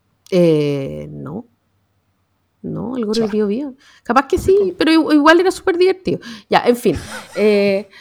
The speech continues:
Speaker 1: lo que quiero decir es que, ya, lo llamó y le dijo, eh, que quería, eh, que le pusieran plata pa' un proyecto X, acá en Chile, ¿no? Un proyecto que no tenía nada que ver con el Reino Unido, eh,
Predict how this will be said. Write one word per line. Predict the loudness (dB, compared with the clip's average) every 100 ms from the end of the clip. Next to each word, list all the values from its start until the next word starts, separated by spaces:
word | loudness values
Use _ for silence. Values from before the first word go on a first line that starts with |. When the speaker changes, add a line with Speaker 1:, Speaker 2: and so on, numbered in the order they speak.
| -20 -8 2
Speaker 1:
lo | 4
que | 4
quiero | 2 2
decir | 4 4 2 2
es | 2 4
que, | 4 2
ya, | -2 -4 4
lo | 6
llamó | 8 8 6 4 0 _ 0
y |
le | 6 6
dijo, | 4 0 -2 -2 -6 -4
eh, | 0 0 0 -4 -8 -14
que | _ -8
quería, | -2 2 4 4 4 2 -2 -6 -8
eh, | -8 -10 _ _ _ _ _ _ _ 0
que | 2
le | 4
pusieran | 2 2 2
plata | 2 2 4
pa' | 2
un | 0
proyecto | 0 0 2 -2 -6 -10 -2
X, | 0 0 -4 -8 -20 _ _ _
acá | 0 2
en | 4
Chile, | 2 2 -2 -2
¿no? | 0
Un | 0
proyecto | -2 -2 -4
que | -2
no | 0
tenía | 0 0 -2
nada | -2 2 2 2
que | 0
ver | -4
con | -4 -4
el | -2
Reino | -2 0 0
Unido, | 2 2 0 -2 _ _ _ _ _
eh, | 0 4 4 4 0 -4